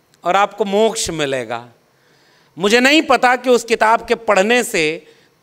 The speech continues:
जीवन का कष्ट दूर होता है कि नहीं, मोक्ष मिलता है कि नहीं, मगर मुझे ये भरोसा है कि भारत के संविधान को बार बार पढ़ने से आपका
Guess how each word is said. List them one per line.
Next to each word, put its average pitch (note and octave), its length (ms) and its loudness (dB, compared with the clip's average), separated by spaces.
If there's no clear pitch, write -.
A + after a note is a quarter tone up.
जीवन F#3 420 -2
का A3 140 0
कष्ट A3 380 -6
दूर G3 240 0
होता F3 360 0
है F#3 160 -2
कि E3 180 -8
नहीं, C#3 300 -8
मोक्ष F3+ 380 -2
मिलता F3 380 -2
है F3 180 0
कि D3+ 160 -10
नहीं, C3+ 260 -8
मगर E3 240 0
मुझे F#3 280 -2
ये G#3+ 140 2
भरोसा F3 540 0
है D#3+ 260 0
कि F#3+ 80 -2
भारत F#3 460 -2
के A3+ 100 -2
संविधान G3+ 680 2
को C4+ 140 4
बार A3 280 2
बार G#3 180 2
पढ़ने G3 400 2
से F#3 340 -2
आपका F3+ 300 0